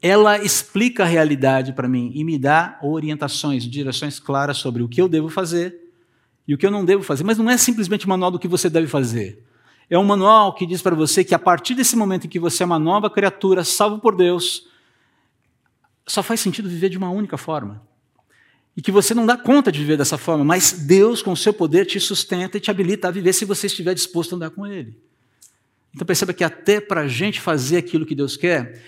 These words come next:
é na força dEle, é na provisão dEle. A despensa tá cheia. A despensa não tá vazia.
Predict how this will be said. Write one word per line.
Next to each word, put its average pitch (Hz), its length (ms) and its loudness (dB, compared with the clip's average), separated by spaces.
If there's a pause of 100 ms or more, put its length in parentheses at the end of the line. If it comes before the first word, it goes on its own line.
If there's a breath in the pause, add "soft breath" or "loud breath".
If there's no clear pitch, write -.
(160 loud breath)
é 139 60 -4
na 139 100 0
força 156 360 -8
dEle, 139 440 -6 (200)
é 139 60 -4
na 135 100 0
provisão 143 520 -4
dEle. 131 460 -6 (320)
A 147 80 -6
despensa 143 500 -4
tá 110 120 -16
cheia. 98 420 -14 (1400)
A - 20 -20
despensa - 300 -8
não 120 80 -4
tá 113 100 -6
vazia. 92 420 -12